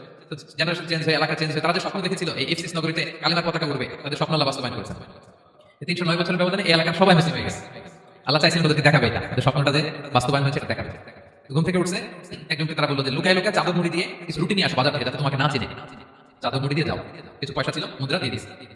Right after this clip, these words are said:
তো সে যে যখন দোকানদারের কাছ থেকে রুটি নিছে, মুদ্রা দিছে, দোকানদার বলে, "এই মুদ্রা কোথা থেকে আসলো?" তিনশো নয় বছর আগে মালয়েশিয়াতে রিঙ্গিট ছিল কিনা জানি না, যেভাবে ওরা ট্রানজাকশন করতো বা যেটা ছিল, ওইটা যদি এখন কেউ দেয়, রাজধানী বিলাসে খাবার পাওয়া যাবে? হ্যাঁ? তো রুটিওয়ালা বলে, "তুমি বর্তমান সময়ের মুদ্রা দাও, এটা দিচ্ছ কেন?" বলতেছে, "এটা তো বর্তমান সময়ের মুদ্রা।"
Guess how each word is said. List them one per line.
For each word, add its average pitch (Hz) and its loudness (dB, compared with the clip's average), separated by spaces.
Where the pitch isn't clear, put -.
তো 135 -10
সে 156 4
যে 170 4
যখন 170 2
দোকানদারের 165 2
কাছ 151 0
থেকে 160 -2
রুটি 156 0
নিছে, 170 2
মুদ্রা 175 2
দিছে, 170 -2
দোকানদার 180 2
বলে, 175 0
"এই 190 2
মুদ্রা 185 0
কোথা 165 -2
থেকে 135 0
আসলো?" - -8
তিনশো 185 -2
নয় 185 4
বছর 190 0
আগে 156 0
মালয়েশিয়াতে 170 2
রিঙ্গিট 170 0
ছিল 175 -2
কিনা 156 0
জানি 131 0
না, 117 -4
যেভাবে 170 2
ওরা 160 2
ট্রানজাকশন 151 -2
করতো 147 -6
বা 135 -6
যেটা 139 -6
ছিল, 131 -8
ওইটা 156 0
যদি 170 2
এখন 160 2
কেউ 165 -2
দেয়, 147 2
রাজধানী 139 0
বিলাসে 151 0
খাবার 143 0
পাওয়া 160 4
যাবে? 139 -2
হ্যাঁ? 147 -2
তো 165 -4
রুটিওয়ালা 190 0
বলে, 196 -4
"তুমি 196 -2
বর্তমান 214 0
সময়ের 208 -2
মুদ্রা 180 -2
দাও, - -2
এটা 180 -2
দিচ্ছ 190 -4
কেন?" - -2
বলতেছে, - -4
"এটা 185 -4
তো 185 -2
বর্তমান 196 2
সময়ের 196 2
মুদ্রা।" - 0